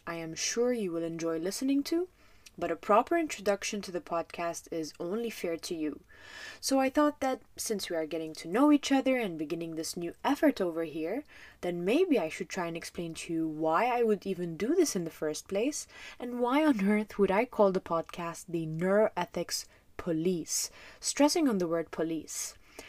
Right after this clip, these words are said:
To begin with, you know, by trying, by training, I am a neuroscientist. I work at Maastricht University right now. I do fundamental neuroscience, that is to say, I work in a laboratory setting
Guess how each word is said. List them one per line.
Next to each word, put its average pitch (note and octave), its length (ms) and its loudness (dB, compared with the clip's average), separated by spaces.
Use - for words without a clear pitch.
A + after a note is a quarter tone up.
To C4+ 100 -6
begin F4 320 4
with, E4 340 0
you C4 140 2
know, C#4 140 6
by B3 120 6
trying, A3+ 540 2
by A3 160 6
training, A#3 400 2
I G#3 80 2
am F#3+ 280 0
a E3+ 280 -4
neuroscientist. C#4+ 1120 -2
I F#3+ 140 4
work F3 260 0
at D#3+ 140 -10
Maastricht D#3+ 500 -6
University D4 640 2
right C#4 220 4
now. C#4+ 340 0
I F#3+ 100 4
do F#3 160 0
fundamental E3+ 640 -2
neuroscience, B3 880 -2
that G3+ 180 4
is G#3 140 0
to G3+ 140 -2
say, F#3 480 0
I F3+ 120 2
work E3 320 0
in E3 80 -6
a D#3 40 -4
laboratory D#3 680 -2
setting D#4 460 -2